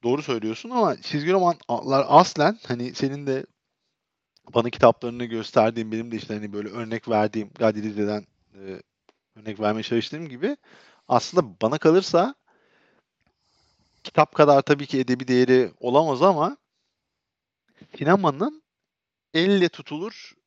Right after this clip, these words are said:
sayfalarını çevirebilir şekilde,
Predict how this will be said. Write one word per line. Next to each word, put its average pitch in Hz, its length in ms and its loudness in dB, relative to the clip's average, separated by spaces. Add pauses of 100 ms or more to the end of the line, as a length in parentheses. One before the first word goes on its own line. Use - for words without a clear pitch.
(120)
sayfalarını 160 720 -2
çevirebilir 151 880 -4 (100)
şekilde, 139 680 -4